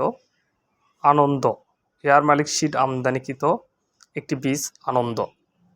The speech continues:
আর গাছ খাটো হয়, ফল লম্বা।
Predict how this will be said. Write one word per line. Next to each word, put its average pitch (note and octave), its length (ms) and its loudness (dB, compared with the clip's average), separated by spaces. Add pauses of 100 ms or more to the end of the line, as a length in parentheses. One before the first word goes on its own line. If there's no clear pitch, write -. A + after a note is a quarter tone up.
(1900)
আর C#3 100 0
গাছ C3+ 260 6 (440)
খাটো C3+ 240 0
হয়, B2+ 240 4 (1400)
ফল B2+ 260 0 (360)
লম্বা। A#2+ 360 0